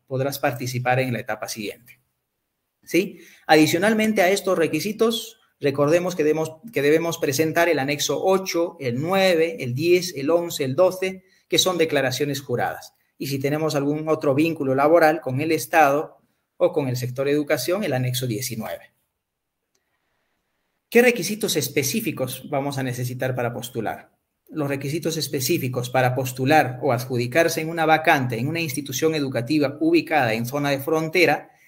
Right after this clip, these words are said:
debe ser, para ello, debe ser peruano o peruana de nacimiento. ¿Con qué se acredita? Con el anexo ocho, eh, que es una declaración jurada, por cierto.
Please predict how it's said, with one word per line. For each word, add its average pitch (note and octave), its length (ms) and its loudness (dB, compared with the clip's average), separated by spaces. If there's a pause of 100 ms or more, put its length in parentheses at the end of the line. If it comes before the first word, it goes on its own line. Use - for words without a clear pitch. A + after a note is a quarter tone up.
(140)
debe G3+ 260 0
ser, E3 440 -2 (140)
para B2+ 240 4
ello, G#3+ 340 0
debe E3+ 220 0
ser D#3+ 240 -4
peruano D3+ 580 -2
o - 80 -10
peruana C3+ 360 -4
de C3 80 -4
nacimiento. A2+ 580 -6 (320)
¿Con C#3 220 -4
qué F3 200 0
se F3+ 120 0
acredita? F#3 500 2
Con E3 140 -4
el C3+ 100 -2
anexo C3 440 -2
ocho, - 360 -6 (1300)
eh, C#3 200 0
que F3 80 8
es F3+ 140 6
una E3+ 120 2
declaración C#3 540 0
jurada, B2 380 0
por A#2+ 160 -10
cierto. - 340 -10